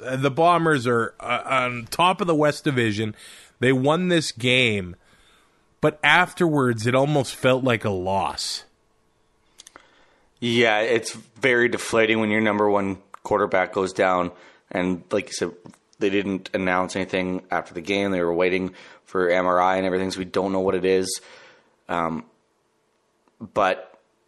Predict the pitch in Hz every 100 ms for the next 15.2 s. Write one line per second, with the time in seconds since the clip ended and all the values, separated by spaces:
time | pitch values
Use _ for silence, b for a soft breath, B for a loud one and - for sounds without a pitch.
0 | _ _ _ _ _ _ 107 113 123 -
1 | - 123 110 - 117 110 131 127 120 117
2 | 117 117 117 101 98 117 113 110 95 98
3 | 98 107 98 95 104 98 101 101 101 98
4 | 104 98 92 92 - 101 98 92 - B
5 | B B B B - 127 104 101 110 117
6 | 95 87 - b b b _ - 95 90
7 | 95 98 101 101 107 104 101 - 98 -
8 | 104 101 98 95 - - b b - 101
9 | 104 104 101 104 95 101 - 104 95 92
10 | 95 101 101 95 95 - 95 95 90 85
11 | 92 98 90 98 95 95 - 95 - 104
12 | 90 - 98 92 85 - - - b b
13 | b b b b b _ _ _ _ _
14 | _ _ 104 98 98 95 87 - 104 101
15 | 92 92